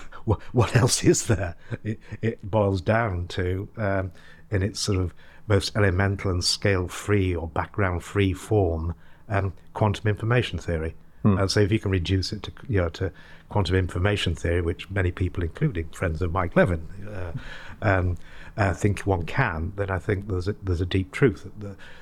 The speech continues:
Speaker 1: that we, we are just, um, uh, realizations of information, and particularly, um, from my perspective, of course,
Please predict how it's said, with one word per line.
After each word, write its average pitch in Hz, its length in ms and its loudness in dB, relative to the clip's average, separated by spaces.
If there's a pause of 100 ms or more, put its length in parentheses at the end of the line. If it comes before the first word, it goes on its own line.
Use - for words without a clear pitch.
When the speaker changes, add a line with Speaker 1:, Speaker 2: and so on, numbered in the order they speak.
(120)
Speaker 1:
that 104 160 2
we, 98 240 2
we 104 180 4
are 95 260 4
just, - 600 0
um, 90 360 2 (380)
uh, 95 200 -10 (200)
realizations 92 1040 4
of 90 120 0
information, 92 800 0
and 85 160 -6
particularly, 82 500 -2 (200)
um, 82 240 -6 (120)
from 82 140 2
my 87 160 2
perspective, - 540 -2
of 73 80 -2
course, 90 320 2